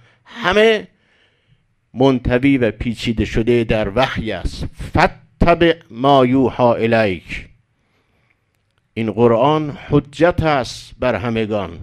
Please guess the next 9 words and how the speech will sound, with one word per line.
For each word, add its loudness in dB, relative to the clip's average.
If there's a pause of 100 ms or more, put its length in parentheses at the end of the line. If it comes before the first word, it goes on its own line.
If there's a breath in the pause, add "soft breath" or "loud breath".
(180)
لذا -2
می‌فرماید -2 (720 soft breath)
پیغمبر، -4 (960)
به -4
خدایت -2 (220)
قسم، 2 (1120)
فلا 2
و -2
ربک 2